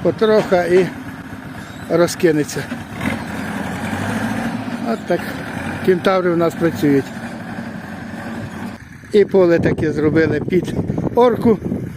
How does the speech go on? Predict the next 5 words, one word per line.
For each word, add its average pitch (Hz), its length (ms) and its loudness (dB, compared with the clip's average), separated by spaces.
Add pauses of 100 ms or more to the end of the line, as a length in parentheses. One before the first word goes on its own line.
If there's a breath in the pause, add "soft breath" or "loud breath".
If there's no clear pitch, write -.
(300)
навоз 170 400 6
розкинули. 214 640 4 (1600 loud breath)
Бачите, - 460 -6 (1040 loud breath)
навоз 135 480 0
розкиданий. 160 680 0